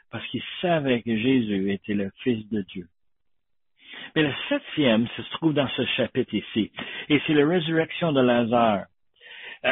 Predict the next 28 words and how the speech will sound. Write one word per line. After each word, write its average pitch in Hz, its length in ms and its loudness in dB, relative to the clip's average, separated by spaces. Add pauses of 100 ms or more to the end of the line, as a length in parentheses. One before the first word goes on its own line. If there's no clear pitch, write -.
(140)
euh, - 300 2
c'est, 160 280 2
euh, - 600 -4
un, 143 40 -2 (280)
un 202 220 6
des 160 160 6
preuves 160 400 4 (100)
pour 143 100 -2
montrer 190 640 6 (340)
le 120 200 2 (400)
pouvoir 175 420 2
de 131 160 6
Jésus. 110 640 2 (840)
Et 170 340 0
<clears throat> - 60 -20 (1900)
tout 220 120 6
le 233 80 8
long, 208 360 6
on 131 260 6
voit 156 280 4
comment 135 360 0
est-ce - 100 -8
que 131 140 2
Jésus 139 420 2
est 135 140 -2
en 131 140 -6
train 160 200 -8
de 127 100 -4